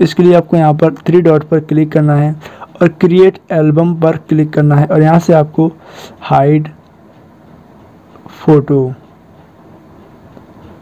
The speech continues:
Hide photos, तो ये create कर लिए हमने album एक। ओके, अब next यहाँ से आपको ये photo hide करना है या फिर screenshot वाला जो है पूरा hide करना है folder। तो इसे कैसे hide करेंगे? तो पहले screenshot पर click किया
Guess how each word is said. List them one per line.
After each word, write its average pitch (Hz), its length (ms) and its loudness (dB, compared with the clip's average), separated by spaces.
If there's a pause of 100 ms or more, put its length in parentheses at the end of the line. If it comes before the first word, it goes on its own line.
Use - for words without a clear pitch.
(100)
Hide 160 340 0
photos, 180 580 0 (280)
तो 170 140 2
ये 190 100 4
create 170 420 0
कर 156 180 -2
लिए 151 200 2
हमने 151 240 0 (120)
album 131 400 -2
एक। - 340 -6
ओके, 202 240 2 (760)
अब 180 80 0
next 190 220 0
यहाँ 190 140 2
से 190 120 2
आपको 185 240 0
ये 170 220 2
photo 170 380 -2
hide 147 340 0
करना 151 180 2
है 156 60 0
या 160 80 0
फिर 180 160 2
screenshot 180 560 0
वाला 160 280 2
जो 160 180 2
है 175 120 4 (120)
पूरा 160 260 2
hide 147 440 0
करना 139 280 0
है 160 180 -2
folder। 139 400 0 (400)
तो - 80 2
इसे 196 240 2
कैसे 185 360 -2 (100)
hide 156 280 0
करेंगे? 131 380 -4 (240)
तो 175 80 2
पहले 175 320 0
screenshot 185 500 -2
पर 196 120 0
click 190 240 0
किया 208 280 -2